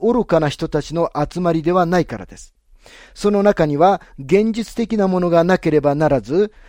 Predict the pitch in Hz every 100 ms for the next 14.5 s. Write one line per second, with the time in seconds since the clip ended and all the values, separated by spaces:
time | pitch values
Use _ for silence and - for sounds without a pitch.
0 | - - 240 233 190 156 - 165 151 147
1 | 139 160 156 - 127 110 202 214 208 -
2 | - - 180 185 - 185 170 139 120 -
3 | 120 143 190 - - - - 175 196 190
4 | 185 180 156 151 151 185 214 170 156 -
5 | 151 160 196 - _ - 117 170 214 185
6 | 196 196 202 202 - 180 175 156 139 143
7 | 190 147 120 67 - - _ _ _ -
8 | - - 170 240 196 - 247 233 170 139
9 | 107 92 101 _ - 185 - - 170 156
10 | 180 143 - 147 - 190 175 170 - 196
11 | - 165 127 98 80 - - _ _ _
12 | - - - 185 165 151 151 202 208 _
13 | _ _ - _ - 175 214 220 220 185
14 | 156 131 135 110